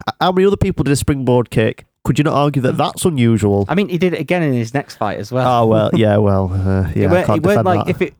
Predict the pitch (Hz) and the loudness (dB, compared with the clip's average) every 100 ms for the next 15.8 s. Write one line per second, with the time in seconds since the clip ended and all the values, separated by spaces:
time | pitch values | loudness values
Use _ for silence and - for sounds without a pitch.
0 | _ 175 - _ _ 165 151 143 156 151 | _ -8 -8 _ _ -4 -2 -4 -4 -2
1 | 156 - 151 139 - 120 87 104 101 113 | -4 -4 -4 -4 -4 -6 -6 -10 -12 -12
2 | 117 - - 120 - 104 104 - 110 - | -10 -10 -8 -10 -8 -8 -6 -6 -6 -6
3 | - 107 - 107 - - 101 - - 95 | -8 -10 -6 -6 -6 -10 -16 -14 -14 -14
4 | - - 85 98 98 101 101 95 92 95 | -12 -8 -8 -8 -12 -10 -10 -10 -12 -14
5 | - 95 - 90 98 _ _ _ _ _ | -20 -20 -20 -20 -20 _ _ _ _ _
6 | - 98 - - - _ _ _ _ - | -8 -6 -6 -12 -16 _ _ _ _ -20
7 | - _ _ _ _ _ _ _ 131 131 | -20 _ _ _ _ _ _ _ 0 0
8 | 127 - _ _ _ _ _ _ 139 156 | -2 -8 _ _ _ _ _ _ 0 2
9 | 190 185 180 202 190 180 180 180 170 156 | 4 2 0 2 4 4 2 2 0 0
10 | 160 - 127 131 - 127 - 110 101 - | 0 0 0 -2 -2 -4 -2 0 0 -2
11 | - _ _ _ - 247 247 247 220 - | -12 _ _ _ -2 -2 -2 -4 -6 -10
12 | _ _ _ - 214 214 214 208 202 175 | _ _ _ -4 -2 0 0 0 -2 -4
13 | - - 143 135 131 117 - 110 107 104 | -6 -6 -2 -2 -4 -8 -8 -8 -6 -6
14 | 98 - - 78 73 - 120 107 101 98 | -8 -8 -12 -8 -4 -2 0 0 0 -4
15 | 101 - 135 160 160 202 196 170 | -10 -8 -10 -6 -4 -2 -2 -4